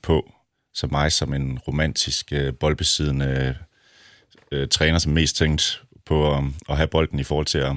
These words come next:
at vinde kampe. Øh, og for, for Nordsjælland og hele den spillestil, den måde, vi har gjort tingene på. Øhm, året før hang vi med, med røven i vandskorpen og fik lige trukket os op over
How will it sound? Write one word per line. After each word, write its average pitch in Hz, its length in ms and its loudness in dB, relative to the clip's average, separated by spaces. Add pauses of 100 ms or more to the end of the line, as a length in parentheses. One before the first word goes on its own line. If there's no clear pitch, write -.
(120)
at 69 60 -4
vinde 71 140 0
kampe. 78 300 0 (460)
Øh, 76 200 2
og 73 100 2
for, 78 340 4
for 85 140 0
Nordsjælland 85 440 2
og 78 60 4
hele 85 140 2
den 85 80 2
spillestil, 85 480 0
den 82 120 2
måde, 85 240 4
vi 85 80 -2
har 69 220 0
gjort 76 280 -2
tingene 80 260 0
på. - 260 -2 (540)
Øhm, 76 640 0 (380)
året 101 220 6
før 95 320 4 (760)
hang 82 280 0
vi 76 360 0 (140)
med, 73 340 2 (840)
med 78 80 2
røven 85 180 6
i 76 40 4
vandskorpen 82 520 4
og 73 200 0
fik 71 200 -8
lige 85 120 4
trukket 78 340 2
os 73 140 2
op 82 160 2
over 80 360 4